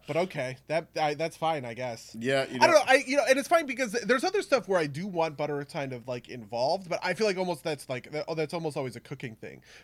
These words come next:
Speaker 1: For instance, um, in our episode on quesadillas, the thing that I talk about is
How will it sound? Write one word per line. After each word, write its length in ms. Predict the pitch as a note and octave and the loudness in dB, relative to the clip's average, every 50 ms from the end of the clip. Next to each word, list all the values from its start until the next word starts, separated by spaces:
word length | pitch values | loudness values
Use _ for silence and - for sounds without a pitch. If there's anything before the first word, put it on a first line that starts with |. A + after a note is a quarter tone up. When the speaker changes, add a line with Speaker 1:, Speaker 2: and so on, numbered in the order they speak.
| _ | _
Speaker 1:
For 120 | - F#3+ F#3+ | 0 2 2
instance, 480 | F#3+ F3+ - G3 F#3+ F3 D#3 - - - | 2 0 0 -2 -2 -2 -2 -6 -8 -2
um, 380 | - D#3+ E3 E3 D3+ C#3+ C#3 C3+ - _ _ - - - | 0 2 2 2 2 0 -4 -6 -10 _ _ -18 -10 -6
in 80 | D#3+ E3+ | -2 2
our 100 | E3+ F3+ | 2 2
episode 240 | F3+ - - G3 F3 | 2 2 0 0 0
on 60 | D#3+ | 0
quesadillas, 800 | - F3+ F3+ D#3+ - D#3 C#3 E3+ F3+ F3 D#3+ D3+ C#3+ C3 - - - D3 | -2 -2 -4 -4 -4 -6 -8 -4 -2 0 2 2 0 -2 -6 -14 -12 -8
the 140 | C3+ D#3 | -6 -6
thing 180 | - - G#3+ G#3 | -4 -2 -2 0
that 100 | F#3+ F3+ | 0 0
I 60 | D#3+ | 0
talk 260 | C#3+ - F#3 F#3+ F#3 | 0 0 0 0 0
about 260 | F#3+ E3 E3 D3+ D3 - | 0 2 2 2 2 0
is 240 | D3+ D3+ D3+ C#3+ C3 | -2 -4 -4 -6 -8